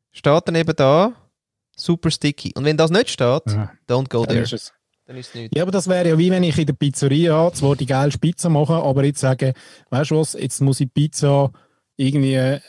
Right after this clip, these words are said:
Speaker 2: noch so machen, dass man sie auch noch essen kann.
Speaker 1: Nein, ich habe das Beispiel.
Speaker 2: Das ist ein gutes Beispiel, das war jetzt ein schlechtes gewesen.
Speaker 1: Ja,
Speaker 2: Ja.
Speaker 1: es, also ich glaube, ich habe ein gutes. Pizza fucking Bianco.
Speaker 2: Oh.
Speaker 1: Hey,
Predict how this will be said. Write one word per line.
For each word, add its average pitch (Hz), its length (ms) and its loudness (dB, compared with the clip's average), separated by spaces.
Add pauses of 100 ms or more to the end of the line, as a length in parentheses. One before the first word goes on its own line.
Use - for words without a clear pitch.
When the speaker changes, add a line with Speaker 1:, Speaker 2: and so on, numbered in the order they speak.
Speaker 2:
noch 131 540 -2
so 147 280 0
machen, 135 260 0
dass 123 160 -2
man 123 80 2
sie 120 100 -2
auch 120 60 0
noch 120 140 -4 (140)
essen - 280 -6
kann. - 40 -12
Speaker 1:
Nein, 143 120 2
ich 185 80 2
habe 208 80 4
das 185 140 -2
Beispiel. 147 500 -2 (600)
Speaker 2:
Das 131 120 0
ist - 40 -4
ein 123 40 0
gutes 147 220 2
Beispiel, 135 340 -2
das 120 100 0
war 120 60 2
jetzt 113 160 -4
ein 107 80 0
schlechtes 110 300 -4
gewesen. 139 180 0
Speaker 1:
Ja, 143 200 6
Speaker 2:
Ja. 180 60 2
Speaker 1:
es, - 180 -2
also 143 160 0
ich 139 60 -6
glaube, 147 200 2
ich 139 60 2
habe 135 120 4
ein - 40 0
gutes. 135 260 0 (400)
Pizza 170 680 0
fucking 139 840 -2
Bianco. 113 600 -2 (1120)
Speaker 2:
Oh. 95 300 2
Speaker 1:
Hey, 117 180 2